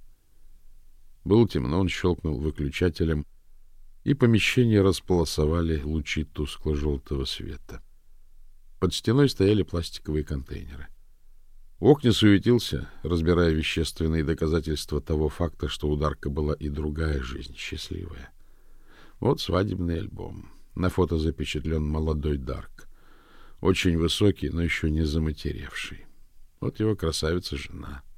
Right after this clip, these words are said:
Множество изображений Маделины. Светлоглазой шатенки с неизменной открытой улыбкой.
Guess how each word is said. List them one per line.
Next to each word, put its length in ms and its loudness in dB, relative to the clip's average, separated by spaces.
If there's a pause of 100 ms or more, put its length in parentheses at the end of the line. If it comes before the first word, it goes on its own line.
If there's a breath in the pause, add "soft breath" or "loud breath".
(680 loud breath)
Множество 560 6
изображений 680 6
Маделины. 680 -2 (580)
Светлоглазой 680 0
шатенки 580 -4
с 140 -10
неизменной 600 -2
открытой 480 -6
улыбкой. 540 -6